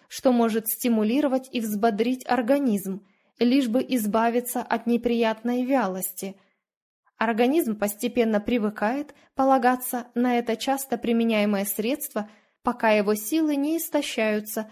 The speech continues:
от постоянного принуждения к неестественной активности. Законы своего естества должен знать каждый. Крайне важно, чтобы люди учились, как вести здоровый образ жизни,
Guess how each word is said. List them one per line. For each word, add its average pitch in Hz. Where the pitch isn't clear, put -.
от 226
постоянного 254
принуждения 220
к -
неестественной 294
активности. 202
Законы 302
своего 254
естества 269
должен 262
знать 208
каждый. 202
Крайне 240
важно, 240
чтобы 247
люди 294
учились, 302
как 330
вести 240
здоровый 254
образ 214
жизни, 196